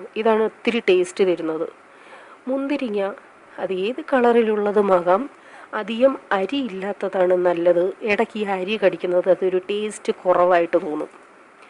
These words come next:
പഴം, ഏത് സൈസ് പഴവുമാവാം, റോബസ്റ്റോ, ഏത്തയ്ക്കയോ, പൂവൻ പഴമോ, നിങ്ങൾക്ക് എന്ത് പഴമാണോ നിങ്ങളുടെ കയ്യിലുള്ളത് അതെടുക്കാം. മാതള നാരങ്ങ. ഇപ്പോൾ നിങ്ങൾ വിചാരിക്കും, "ചേച്ചിക്ക് മാതള നാരങ്ങ വിട്ടുള്ള ഒറ്റ പരിപാടിയില്ലേ?" എന്ന്.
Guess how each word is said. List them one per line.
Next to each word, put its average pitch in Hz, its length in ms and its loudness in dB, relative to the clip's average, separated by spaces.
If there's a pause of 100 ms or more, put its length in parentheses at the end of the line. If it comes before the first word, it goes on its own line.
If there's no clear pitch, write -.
(420)
പഴം, 233 380 2 (520)
ഏത് 196 260 -2
സൈസ് 294 340 -2
പഴവുമാവാം, 233 720 4
റോബസ്റ്റോ, 208 680 -2
ഏത്തയ്ക്കയോ, 185 640 -2
പൂവൻ 190 440 0
പഴമോ, 185 600 2
നിങ്ങൾക്ക് 294 460 -4
എന്ത് 311 240 -2
പഴമാണോ 240 400 0
നിങ്ങളുടെ 226 320 -2
കയ്യിലുള്ളത് 220 440 0
അതെടുക്കാം. 175 500 -2 (800)
മാതള 240 400 0
നാരങ്ങ. 175 400 -2 (720)
ഇപ്പോൾ 190 240 -2
നിങ്ങൾ 196 280 2
വിചാരിക്കും, 220 580 2
"ചേച്ചിക്ക് 220 460 -4
മാതള 196 400 2
നാരങ്ങ 254 360 2
വിട്ടുള്ള 214 340 2
ഒറ്റ 170 420 0
പരിപാടിയില്ലേ?" 196 760 2
എന്ന്. 165 160 -6